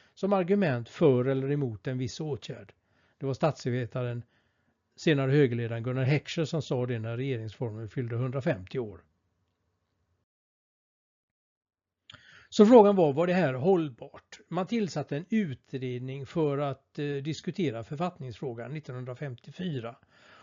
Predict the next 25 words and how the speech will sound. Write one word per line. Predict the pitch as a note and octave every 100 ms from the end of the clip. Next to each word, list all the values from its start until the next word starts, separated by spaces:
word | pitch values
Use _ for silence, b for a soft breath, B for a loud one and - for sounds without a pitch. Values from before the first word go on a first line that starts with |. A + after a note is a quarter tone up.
| B B
Och | F3+
den | G#3 G#3+
stod | - - A3 D3+ D3
inför | D3+ C3+ F3+
valet | E3+ D3+ A#2+ B2+ B2
att | C#3 -
modernisera | D#3+ D#3 E3 E3+ - - D#3+ D3 F#3 G#3
den | G3 G3
gamla | G#3 G#3 F#3+ G3+ G3+ G3+
regeringsformen | G3+ F3 C3 - C#3 C3 A#2+
från | D#3+
artonhundranio, | C#3+ - C#3+ D#3+ C3+ A#2 B B B -
ungefär | G3+ G#3+ A3+ E3
som | G3+ G3+
Norge | F3+ A#2+ C#3+
har | A3
gjort | B3 C3+ -
och | D#3
fortfarande | A3 - D#3 D3+ A3+
gör. | A3+ B2
De | C3+ G3
har |
kvar | G#3+ G3 F3
sin | - D#3+ C3+
grundlag | D#3 D#3 B2+ A2 A2+ G#2+